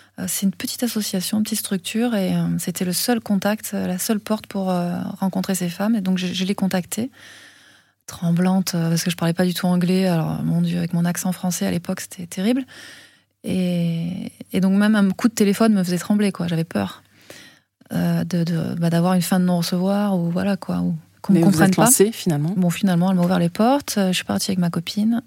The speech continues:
Speaker 1: et on, on a fait le voyage. Voilà, j'en ai jusqu'à Sydney, Sydney, Alice Springs. Alice Springs, cinq cents kilomètres jusqu'au milieu de, de l'Australie pour rencontrer ces femmes.
Speaker 2: Mhm.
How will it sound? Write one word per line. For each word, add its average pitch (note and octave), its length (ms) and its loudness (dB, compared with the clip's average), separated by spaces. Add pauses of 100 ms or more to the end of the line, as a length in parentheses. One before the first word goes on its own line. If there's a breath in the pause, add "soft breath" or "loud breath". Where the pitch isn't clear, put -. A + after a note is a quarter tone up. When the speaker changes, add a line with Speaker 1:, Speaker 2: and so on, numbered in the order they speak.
Speaker 1:
et F#3 200 0
on, E3 200 0 (280)
on E3+ 60 -2
a E3+ 80 -2
fait E3+ 140 -8
le F3 40 -8
voyage. E3+ 360 -2
Voilà, F#3 240 -2
j'en F3 160 -2
ai - 180 -4
jusqu'à - 260 -10
Sydney, F#3 500 0
Sydney, F#3 360 2
Alice E3+ 200 0
Springs. G3+ 400 -2 (420 loud breath)
Alice F3+ 140 -4
Springs, G3 240 0
cinq G3+ 120 -2
cents F#3+ 160 0
kilomètres F#3 460 0
jusqu'au F#3 260 -4
milieu F#3 260 0
de, F3 260 -2
de F3 120 -4
l'Australie F3+ 480 -4
pour - 160 -6
rencontrer F3 400 -2
ces F#3+ 140 -6
femmes. F#3 320 -4 (280 soft breath)
Speaker 2:
Mhm. E3 280 -4